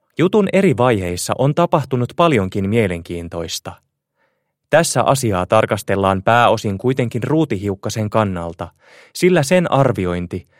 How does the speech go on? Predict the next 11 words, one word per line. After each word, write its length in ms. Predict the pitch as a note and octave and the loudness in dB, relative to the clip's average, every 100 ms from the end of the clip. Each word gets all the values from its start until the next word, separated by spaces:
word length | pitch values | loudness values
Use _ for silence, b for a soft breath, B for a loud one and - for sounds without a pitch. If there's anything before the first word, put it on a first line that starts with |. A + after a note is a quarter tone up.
| b | b
on 180 | C#3 D3+ | 2 4
tuottanut 520 | D#3 E3 D#3+ B2 A#2 | 4 4 2 -2 0
monelle 400 | A#2+ C#3+ A#2 G2 - | 2 2 4 0 -2
tuskastuttavan 840 | C3 C3+ - G2 G#2 - G2+ F#2 F#2 | -2 -2 -4 -8 -8 -8 -4 -2 -2
paljon 380 | G2+ G2+ G2 F#2+ | -2 0 -2 -2
päänvaivaa, 880 | A#2 G2 F2+ F2+ E2+ E2 F2 E2+ - _ _ _ _ - | 0 0 -2 -6 -6 -6 -6 -8 -12 _ _ _ _ -2
ellei 340 | E3+ A#2+ F#2 | 2 2 2
peräti 360 | F2+ A2 G#2+ B2 | 0 -2 -2 0
harmaita 520 | A#2 C3 G2 F2+ G#2 | 2 2 2 -2 -2
hiuksia. 680 | G#2 F#2+ D#2+ - - F2 F#2 _ _ _ _ _ _ _ _ _ _ _ _ _ _ _ _ _ _ _ _ _ _ _ _ _ _ _ _ _ _ _ _ _ _ _ _ _ | -4 -4 -4 -10 -12 -12 -16 _ _ _ _ _ _ _ _ _ _ _ _ _ _ _ _ _ _ _ _ _ _ _ _ _ _ _ _ _ _ _ _ _ _ _ _ _
Mukkula, 720 | C3+ F#3+ G3 - G2+ F2 F2 | 0 0 0 -4 -2 -2 -6